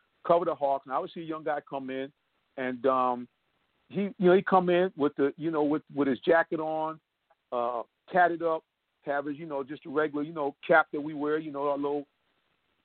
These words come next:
uh, winter cap to put on. And we didn't say too much. We just say, "Hey, man, how you doing?" Greeted. And one day, um, I was,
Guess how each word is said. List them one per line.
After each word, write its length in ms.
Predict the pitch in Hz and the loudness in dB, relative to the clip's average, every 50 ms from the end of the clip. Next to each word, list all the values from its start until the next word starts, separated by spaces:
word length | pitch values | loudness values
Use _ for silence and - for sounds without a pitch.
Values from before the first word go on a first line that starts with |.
| _ - | _ -2
uh, 240 | 127 123 117 113 120 123 | 0 0 0 0 0 0
winter 240 | 156 165 165 165 - - | -2 -2 -2 -4 0 2
cap 240 | 175 165 160 - | 4 4 4 2
to 80 | - 143 | -2 -10
put 200 | - - 160 151 | -8 -6 -4 -2
on. 300 | 147 147 151 156 160 170 _ _ _ _ _ _ _ _ _ _ - | -2 0 -2 -2 -4 -6 _ _ _ _ _ _ _ _ _ _ -4
And 420 | 156 156 156 160 160 165 165 165 _ _ _ _ _ _ _ - | -2 0 0 0 0 -2 -4 -6 _ _ _ _ _ _ _ -6
we 160 | 175 196 262 | 0 0 2
didn't 180 | 320 302 208 - | 2 2 2 4
say 160 | 240 247 269 | 4 2 2
too 140 | - - 185 | 2 -4 -2
much. 200 | 175 185 190 185 | 2 2 0 0
We 80 | - 214 | 0 -6
just 100 | 185 - | -2 0
say, 120 | 202 202 | 0 0
"Hey, 60 | 202 185 | 0 0
man, 160 | 175 170 160 | -2 -2 -2
how 60 | 175 | -2
you 100 | 190 190 | -2 -2
doing?" 240 | 151 165 175 175 147 | -4 -6 -6 -6 -6
Greeted. 360 | 131 190 214 196 156 156 156 _ _ _ _ _ - | -6 -6 -4 -4 -4 -4 -6 _ _ _ _ _ -2
And 220 | 160 151 156 156 | -2 -2 -2 0
one 300 | 190 247 285 302 294 247 | 0 0 0 0 -2 0
day, 380 | 185 185 175 165 165 165 160 160 _ _ _ - | 4 6 6 6 6 4 0 -4 _ _ _ -2
um, 560 | 147 147 143 139 139 139 139 135 135 135 131 _ _ _ _ _ _ _ _ - | 0 0 0 0 0 -4 -6 -8 -10 -14 -18 _ _ _ _ _ _ _ _ -2
I 120 | 156 185 214 | 0 0 0
was, 180 | 214 202 175 | 0 -2 -4